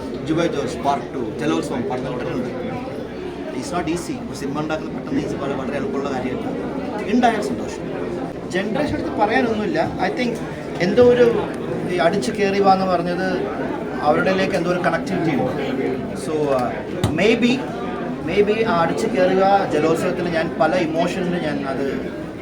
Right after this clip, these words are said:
പറഞ്ഞിട്ടുണ്ട്. സങ്കടത്തിലുണ്ട്, ദേഷ്യത്തിലുണ്ട്, കോമഡിയിലുണ്ട്, അത് വെള്ളമടിച്ചിട്ട് പറഞ്ഞിട്ടുണ്ട്. അങ്ങനെ കുറേ ഇമോഷൻസ്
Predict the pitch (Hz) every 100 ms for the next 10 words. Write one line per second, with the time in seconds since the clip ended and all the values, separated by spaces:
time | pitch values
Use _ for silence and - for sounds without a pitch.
0 | - - - - 139 147 135 135 131 110
1 | - 147 139 151 151 139 135 135 135 143
2 | 143 131 127 131 - - - - - 139
3 | 139 151 156 143 123 127 131 - - -
4 | 120 - 117 135 139 139 151 160 151 151
5 | 135 123 117 127 160 175 180 214 226 214
6 | - - 196 190 196 208 170